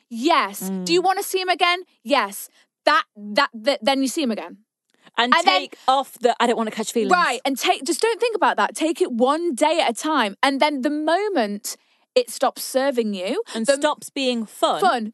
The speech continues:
Speaker 1: The moment it's not fun anymore, it's causing you more stress, more anxiety. Just, it's just not fun. And it's causing you,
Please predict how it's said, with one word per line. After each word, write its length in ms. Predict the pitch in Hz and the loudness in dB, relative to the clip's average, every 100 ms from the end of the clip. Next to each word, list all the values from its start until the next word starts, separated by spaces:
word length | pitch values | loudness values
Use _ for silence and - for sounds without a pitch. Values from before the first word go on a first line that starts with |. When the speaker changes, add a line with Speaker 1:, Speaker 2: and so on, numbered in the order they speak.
| - | -2
Speaker 1:
The 60 | |
moment 320 | 254 285 339 311 | 2 0 0 -6
it's 120 | 233 | 0
not 200 | 254 294 | -2 -2
fun 180 | - 320 | -4 -2
anymore, 440 | 277 247 226 220 | 0 2 2 0
it's 100 | 233 | -2
causing 380 | - 254 220 220 | -4 -6 -4 -2
you 80 | 214 | -2
more 280 | 202 208 233 | 0 0 -2
stress, 400 | - 330 262 - | -2 -2 -2 -2
more 160 | 226 214 | -2 -2
anxiety. 960 | 214 202 233 233 240 - 240 214 214 - | -2 -4 -2 2 0 0 0 0 0 -4
Just, 280 | 247 240 - | -6 -4 -2
it's 180 | 240 214 | -2 -2
just 240 | - 277 | -4 -2
not 260 | 233 254 - | 2 2 0
fun. 320 | - 262 233 220 | 0 2 2 0
And 80 | 226 | -4
it's 120 | - | -2
causing 420 | 254 240 226 226 | 0 0 2 2
you, 320 | 220 214 208 | 4 4 2